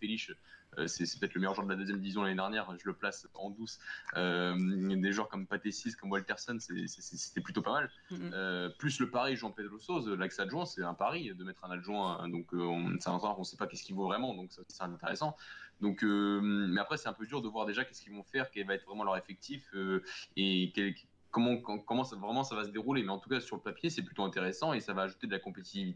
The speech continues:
Speaker 1: de la compétitivité avec, euh, Guimarães, avec, euh, Rio Ave,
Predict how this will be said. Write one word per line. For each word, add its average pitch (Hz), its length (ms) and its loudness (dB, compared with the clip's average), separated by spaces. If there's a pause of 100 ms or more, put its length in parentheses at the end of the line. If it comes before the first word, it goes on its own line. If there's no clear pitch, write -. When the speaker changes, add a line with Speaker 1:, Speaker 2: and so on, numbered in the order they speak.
(140)
Speaker 1:
de 90 80 4
la 139 100 4
compétitivité 156 840 0 (220)
avec, 95 280 2
euh, 95 60 4
Guimarães, 95 380 2 (140)
avec, 95 240 -6
euh, 92 100 -2
Rio 90 200 0
Ave, 131 180 2